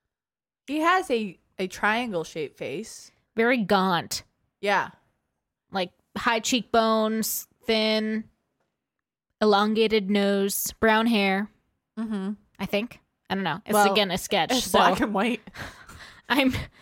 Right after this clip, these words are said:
Speaker 2: I am not sure.
Speaker 1: But dark hair.
Speaker 2: This also could have n-, nothing, no relation whatsoever to what the, these people actually looked like, but
Speaker 1: Right.
Speaker 2: that's okay.
Speaker 1: This is just our interpretation of said drawings.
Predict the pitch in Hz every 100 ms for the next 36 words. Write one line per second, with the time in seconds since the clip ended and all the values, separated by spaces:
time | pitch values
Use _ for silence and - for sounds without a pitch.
0 | - - - 285 285 254 254 220 - 220
1 | 160 180 - _ _ _ _ _ _ 214
2 | 208 233 247 - 233 160 160 226 - 285
3 | 339 349 294 277 220 233 220 202 208 220
4 | 226 220 _ 226 247 269 269 269 247 233
5 | 151 _ _ _ _ _ - - _ -
6 | 220 233 254 269 240 226 220 - 202 190
7 | 208 190 180 180 180 - 185 185 190 -
8 | 180 120 208 202 170 139 165 - 143 -
9 | 226 196 180 151 - - 180 - _ _
10 | _ _ _ - 269 262 208 190 180 175
11 | 165 160 165 160 151 160 143 147 - 139
12 | 139 165 - _ _ _ _ _ - 170
13 | 160 160 147 147 143 165 - -